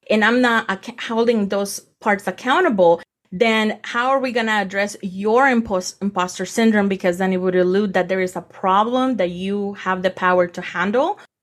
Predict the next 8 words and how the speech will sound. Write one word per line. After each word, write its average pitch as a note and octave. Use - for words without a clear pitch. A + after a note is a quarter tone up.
or G#3
the F#3
change B3
or F#3+
to F#3
do G3+
something F#3
about. A3